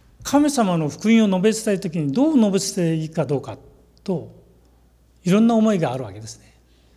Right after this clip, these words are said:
そういう思いをイエス様は悟ってですね、「恐れるな」という言葉をですね、何回も使われている箇所です。それはまた後で詳しく述べたいと思います。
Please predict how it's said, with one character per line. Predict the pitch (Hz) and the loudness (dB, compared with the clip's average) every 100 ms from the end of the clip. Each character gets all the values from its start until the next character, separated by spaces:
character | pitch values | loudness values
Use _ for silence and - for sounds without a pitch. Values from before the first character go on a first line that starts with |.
| _ _ _ - | _ _ _ -6
そ | - 262 | 2 4
う | |
い | 262 | 6
う | 262 | 6
思 | 254 240 | 6 4
い | 180 | 2
を | 123 - - - - | -2 -8 -20 -14 -4
イ | 196 | -2
エ | |
ス | - | 0
様 | 151 131 | -4 -4
は | |
悟 | - 160 185 | -6 -6 -6
っ | |
て | 175 123 | -8 -12
で | 101 | -14
す | - | -14
ね、 | 131 113 - _ _ _ - | -16 -16 -20 _ _ _ -8
「恐 | 190 175 240 | -4 -2 -2
れ | 226 233 | -2 -4
る | 226 | -4
な」 | 254 233 | -6 -6
と | - - | -10 -6
い | 143 | -6
う | 131 | -6
言 | 135 160 | -8 -2
葉 | 180 | 2
を | 156 | 2
で | 117 | 0
す | 110 | -8
ね、 | 135 151 - | -8 -8 -4
何 | 151 156 | 2 4
回 | 151 131 | 4 2
も | 156 | 2
使 | 165 151 | 0 0
わ | 135 | 0
れ | |
て | 131 | -2
い | |
る | 117 | -6
箇 | 117 131 | -6 -10
所 | - | -10
で | 107 | -14
す。 | - - _ _ - | -16 -18 _ _ -2
そ | 220 | 4
れ | 226 | 6
は | 170 165 | 4 2
ま | 147 | -2
た | 143 127 | -2 -4
後 | 139 | -6
で | 120 101 - - | -6 -8 -16 -8
詳 | 151 | -6
し | 143 | -4
く | - | -4
述 | 123 120 | -6 -6
べ | 120 | -10
た | 117 | -12
い | 98 | -12
と | 107 | -12
思 | 95 | -12
い | 95 | -12
ま | 95 95 | -14 -18
す。 | - | -20